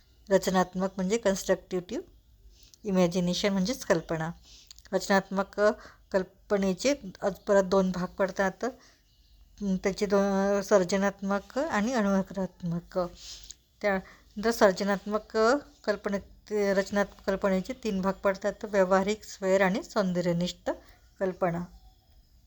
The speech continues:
पुनरुत्पादित कल्पना म्हणजे काय,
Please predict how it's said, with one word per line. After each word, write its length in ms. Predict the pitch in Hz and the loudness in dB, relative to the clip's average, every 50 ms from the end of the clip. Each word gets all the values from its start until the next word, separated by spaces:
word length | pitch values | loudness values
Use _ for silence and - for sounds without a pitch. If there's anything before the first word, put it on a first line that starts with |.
| _ - - - - - - - - - - _ _ _ - - - - - | _ -20 -20 -20 -20 -20 -20 -20 -20 -20 -20 _ _ _ -20 -20 -20 -10 -4
पुनरुत्पादित 640 | 220 220 214 226 220 214 220 - 226 208 196 214 214 - - | 0 4 6 6 6 4 4 0 -2 0 0 -2 -4 -2 -4
कल्पना 340 | 196 190 - - 190 190 | -4 -4 -4 -4 -4 -4
म्हणजे 260 | 185 185 160 160 180 170 | -4 -4 -6 -6 -8 -8
काय, 300 | 175 - 180 170 175 | -8 -6 -6 -4 -6